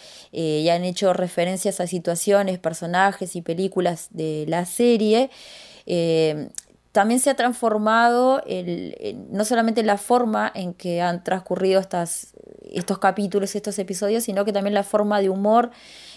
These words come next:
eh, se ha perdido un poco, eh, se ha vuelto un poco más simple, eh,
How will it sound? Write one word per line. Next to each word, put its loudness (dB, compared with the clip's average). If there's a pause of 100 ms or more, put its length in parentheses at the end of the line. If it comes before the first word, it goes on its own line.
(160)
eh, -4 (240)
se 4
ha 6
perdido 4
un -2
poco, 4 (380)
eh, -2
se 0
ha 6
vuelto 4
un -4
poco 2
más -4
simple, 4 (340)
eh, -2